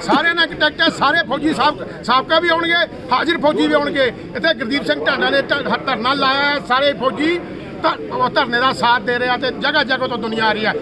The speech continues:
ਖਾਸ ਕਰ ਤੁਹਾਨੂੰ ਮੈਂ ਪਹਿਲਾਂ ਕਿਹਾ ਪ੍ਰਗਟ ਸਿੰਘ ਪਟਿਆਲਾ ਧਰਨੇ 'ਚ ਮੌਜੂਦ ਆ, ਜਿਹਨੇ ਕਰਨਲ ਬਾਠ ਦੀ ਲੜਾਈ ਲੜੀ ਤੇ ਉਹਨੂੰ ਇਨਸਾਫ ਦਿਵਾਇਆ ਆ। ਵਾਹਿਗੁਰੂ ਜੀ 'ਚ ਪਹੁੰਚ ਚੁੱਕੇ ਆ, ਮੈਡਮ ਬਾਠ ਤੱਕ ਗੱਲ ਆ, ਢਿੱਲੋਂ ਸਾਹਿਬ ਤੱਕ ਗੱਲ ਆ,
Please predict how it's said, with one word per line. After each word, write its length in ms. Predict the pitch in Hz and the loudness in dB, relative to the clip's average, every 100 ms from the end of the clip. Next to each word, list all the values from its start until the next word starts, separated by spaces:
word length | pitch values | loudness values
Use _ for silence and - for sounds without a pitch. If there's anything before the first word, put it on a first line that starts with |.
| - | -2
ਖਾਸ 200 | 262 285 | 0 2
ਕਰ 120 | 294 285 | 2 2
ਤੁਹਾਨੂੰ 200 | 302 269 | 2 0
ਮੈਂ 80 | |
ਪਹਿਲਾਂ 280 | 262 277 285 | 0 0 0
ਕਿਹਾ 160 | 302 254 | 0 -2
ਪ੍ਰਗਟ 340 | 277 254 262 | 0 -2 -4
ਸਿੰਘ 160 | 247 240 | -4 -4
ਪਟਿਆਲਾ 300 | - 262 262 | -2 0 0
ਧਰਨੇ 300 | - 214 233 | 0 -2 -4
'ਚ 80 | 247 | -6
ਮੌਜੂਦ 320 | 214 226 320 | -8 -2 2
ਆ, 140 | 359 349 - - | 2 0 -10 -6
ਜਿਹਨੇ 220 | 285 311 | 0 0
ਕਰਨਲ 340 | 285 294 269 277 | 2 0 0 2
ਬਾਠ 220 | 277 262 | 2 2
ਦੀ 100 | 254 | 0
ਲੜਾਈ 240 | 254 254 | 0 0
ਲੜੀ 380 | 254 254 262 302 - - | 0 -2 -2 -4 -6 -2
ਤੇ 60 | - | 0
ਉਹਨੂੰ 360 | 226 294 302 311 | 2 2 2 0
ਇਨਸਾਫ 340 | 277 240 269 240 | -4 0 0 2
ਦਿਵਾਇਆ 360 | 233 233 233 | 2 2 4
ਆ। 220 | 220 165 - - - | 2 0 -4 -6 0
ਵਾਹਿਗੁਰੂ 380 | 277 277 240 | 0 0 -6
ਜੀ 120 | 311 294 | -6 -2
'ਚ 40 | |
ਪਹੁੰਚ 180 | 302 311 | -2 -2
ਚੁੱਕੇ 240 | 311 302 | -2 0
ਆ, 180 | 285 254 294 302 | 0 0 -2 2
ਮੈਡਮ 420 | 320 277 302 320 | 4 4 2 2
ਬਾਠ 240 | 226 311 - | 2 2 2
ਤੱਕ 160 | 320 | -2
ਗੱਲ 280 | 311 302 302 | 0 0 2
ਆ, 120 | 277 | 0
ਢਿੱਲੋਂ 340 | 262 339 262 320 | 2 0 0 0
ਸਾਹਿਬ 280 | 277 330 | 0 0
ਤੱਕ 120 | - 330 | 0 0
ਗੱਲ 300 | 320 294 | 0 4
ਆ, 60 | 330 | 2